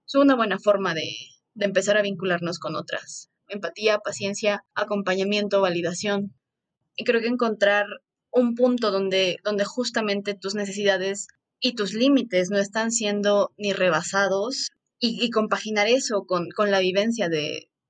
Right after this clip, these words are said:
de, de alguien más es complicado.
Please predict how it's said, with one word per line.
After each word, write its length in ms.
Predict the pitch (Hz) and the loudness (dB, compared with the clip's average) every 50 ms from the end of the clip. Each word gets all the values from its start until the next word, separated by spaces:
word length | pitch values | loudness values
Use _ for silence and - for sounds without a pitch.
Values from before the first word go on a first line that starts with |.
| _ _ _ | _ _ _
de, 420 | 190 190 180 160 147 139 147 - | -10 -6 -4 -4 -2 -4 -4 -2
de 80 | 175 185 | -2 -2
alguien 280 | 185 196 190 202 196 185 | 0 0 -2 -4 -2 -2
más 340 | 180 170 240 311 - - _ _ _ _ _ _ _ | -2 -2 -2 -4 -8 -10 _ _ _ _ _ _ _
es 160 | - 214 - | -4 -4 -2
complicado. 680 | - 240 240 226 214 180 - 190 190 190 180 175 170 - | 0 0 0 0 -2 -2 0 0 2 2 2 0 0 -4